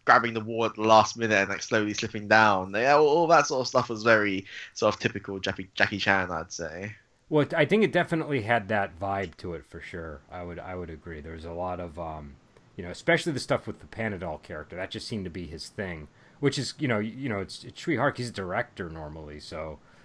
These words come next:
Speaker 2: uh, you know, it's kinda, you know, I mean, I've seen him in other movies, uh, but it's, it's always sort of surprising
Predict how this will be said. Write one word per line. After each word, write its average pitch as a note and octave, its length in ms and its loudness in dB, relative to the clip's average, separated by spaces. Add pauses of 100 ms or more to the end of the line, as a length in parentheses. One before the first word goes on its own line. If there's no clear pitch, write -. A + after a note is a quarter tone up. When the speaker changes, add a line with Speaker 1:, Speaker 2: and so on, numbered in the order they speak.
(140)
Speaker 2:
uh, E2 320 -6 (120)
you F#2+ 100 -10
know, F2 100 -8
it's D#2 140 -10
kinda, F2 360 -8 (100)
you - 60 -18
know, E2+ 80 -12
I E2 100 -10
mean, G#2+ 120 0
I've A#2 100 -2
seen G3+ 140 6
him E3 80 6
in B2+ 60 4
other A2 140 2
movies, G2+ 640 -2 (120)
uh, F2+ 320 -8
but G2 160 -6
it's, F2+ 160 -10
it's - 160 -12
always G2+ 260 -2
sort G2+ 220 -8
of E2+ 60 -12
surprising F#2+ 680 -8